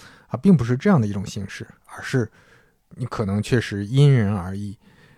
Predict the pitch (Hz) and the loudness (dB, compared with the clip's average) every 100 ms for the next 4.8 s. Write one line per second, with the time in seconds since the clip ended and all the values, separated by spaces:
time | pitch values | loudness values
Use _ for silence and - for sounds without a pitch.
0 | _ - 123 127 127 101 98 - 123 87 | _ -2 2 2 0 -4 -4 -2 -2 -2
1 | 95 95 113 120 143 147 123 90 95 101 | -8 -6 -4 0 2 2 0 -4 -8 -10
2 | 98 - _ _ _ - 143 101 95 104 | -14 -18 _ _ _ -2 -2 -2 -6 -6
3 | 98 92 101 101 92 95 101 90 90 - | -6 -4 -4 -4 -6 -6 -4 -4 -8 0
4 | 151 156 101 107 101 - 104 | 4 4 4 0 -4 -4 -6